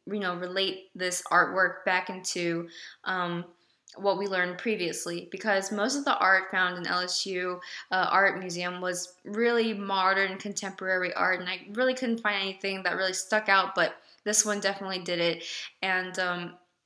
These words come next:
so yeah, as I was talking about earlier about the woman roles, so I picked this piece because of the woman and how she was seen as low, but not just because of that, but be-, also because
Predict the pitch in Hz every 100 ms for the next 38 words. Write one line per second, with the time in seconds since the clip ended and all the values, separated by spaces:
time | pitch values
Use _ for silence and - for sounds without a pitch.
0 | _ - - 262 240 202 214 220 240 233
1 | 226 - - 220 214 196 - 214 214 185
2 | 175 185 175 - 180 190 175 175 - -
3 | - - - - 214 208 202 208 330 262
4 | - - _ - 202 - 202 208 196 202
5 | 185 170 170 214 - 196 196 190 - 214
6 | 202 214 196 190 190 175 175 202 226 240
7 | - 285 254 240 208 190 160 190 190 190
8 | - - 269 269 202 196 196 190 185